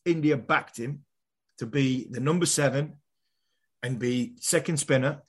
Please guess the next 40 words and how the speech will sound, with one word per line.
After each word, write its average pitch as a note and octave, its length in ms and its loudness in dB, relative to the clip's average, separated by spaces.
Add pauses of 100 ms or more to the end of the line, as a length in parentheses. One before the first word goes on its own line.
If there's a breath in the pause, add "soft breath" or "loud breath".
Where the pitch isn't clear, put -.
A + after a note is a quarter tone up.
(520)
Jadeja B2 600 0
is B2 440 -4 (180)
arguably C#3+ 680 2
one C3 140 -4
of B2 80 -4
the B2+ 60 -2
best C#3+ 300 -2
all-rounders B2+ 520 -2
in B2 60 -6
the B2 80 -6
world. B2 260 0
I D3+ 120 4
think D3 220 -2
he's B2 120 -4
the C3+ 60 -4
second D3 360 -2
best B2+ 220 -2
all-rounder B2 400 -4
in A#2 80 -6
the A#2 60 -6
world A#2 320 -2
behind A#2+ 520 -4 (440)
Ben B2+ 160 0
Stokes. - 500 -2 (240)
I B2 60 -12
think C3 200 -4
he's A#2+ 240 -4
a, A#2+ 160 -4
he B2 120 -2
gives, A#2+ 220 -4 (140)
for - 140 -8
me, C#3+ 140 4
he's B2 120 0
a A#2 60 -6
better C3 240 2
option C#3 300 -4
than, A#2 300 -4
than A#2+ 180 -4
Jason A#2+ 300 -4
Holder. B2+ 360 0